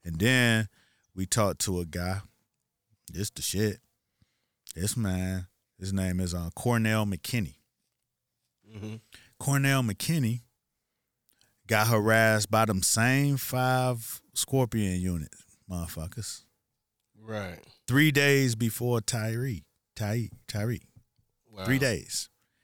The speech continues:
Speaker 2: Wow.
Speaker 1: He,
Speaker 2: Is that,
Speaker 1: and
Speaker 2: yeah, then,
Speaker 1: he,
Speaker 2: uh-huh.
Speaker 1: he had the wherewithal or, you know what I'm saying, something put in, put something in him to report the shit.
Speaker 2: Right.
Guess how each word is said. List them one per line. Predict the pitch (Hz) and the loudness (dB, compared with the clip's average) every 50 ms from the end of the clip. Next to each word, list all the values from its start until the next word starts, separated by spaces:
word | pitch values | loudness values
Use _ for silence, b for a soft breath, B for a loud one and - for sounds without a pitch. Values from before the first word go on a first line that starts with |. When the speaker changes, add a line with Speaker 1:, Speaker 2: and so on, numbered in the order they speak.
| _ _ _ _ _ _ _ | _ _ _ _ _ _ _
Speaker 2:
Wow. | 104 101 104 | -8 -4 -2
Speaker 1:
He, | 104 113 | 0 0
Speaker 2:
Is | 110 101 85 92 - _ _ - 104 | 0 0 -2 -8 -20 _ _ -4 0
that, | 147 | 2
Speaker 1:
and | 180 180 170 165 151 156 156 | 4 6 6 4 4 2 0
Speaker 2:
yeah, | 143 117 110 104 95 87 - - | 0 0 -2 -2 -4 -6 -8 -6
then, | 110 107 101 95 - | -6 -4 -4 -2 -2
Speaker 1:
he, | 165 160 | -2 -2
Speaker 2:
uh-huh. | 120 117 | 0 0
Speaker 1:
he | 123 147 185 180 | 0 4 4 6
had | 170 165 160 156 | 6 6 4 4
the | 139 139 | 4 2
wherewithal | 135 147 170 175 170 156 143 - 147 143 139 139 139 139 117 | 2 2 2 2 2 0 0 0 0 0 2 2 2 0 0
or, | 117 139 139 135 131 127 | 2 2 4 4 4 4
you | 160 | 2
know | 160 147 | 2 2
what | 139 127 - 143 | 2 2 0 -2
I'm | 143 143 143 139 139 135 | -2 -2 -2 0 0 -2
saying, | 127 110 - | -2 -4 -6
something | - - - 151 143 139 147 131 | -6 -4 -2 -2 0 0 -2 -2
put | - 147 143 139 127 | 0 0 0 0 0
in, | 131 131 113 - | -4 -6 -8 -4
put | - 147 120 101 | -4 -4 -2 -2
something | - - 139 131 131 143 165 | 0 0 0 0 0 0 0
in | 165 | 0
him | 151 143 135 113 _ _ _ _ - | 0 -2 -2 -6 _ _ _ _ -4
to | - 139 135 | -2 0 2
report | 135 147 139 - - 180 190 139 | 2 2 2 2 0 0 0 0
the | 120 127 | -2 -4
shit. | - - 123 95 - - _ _ _ _ _ _ _ _ _ _ _ _ _ _ _ _ | -4 -2 -4 -6 -8 -10 _ _ _ _ _ _ _ _ _ _ _ _ _ _ _ _
Speaker 2:
Right. | _ 107 107 107 101 95 85 | _ -10 -6 -6 -6 -6 -8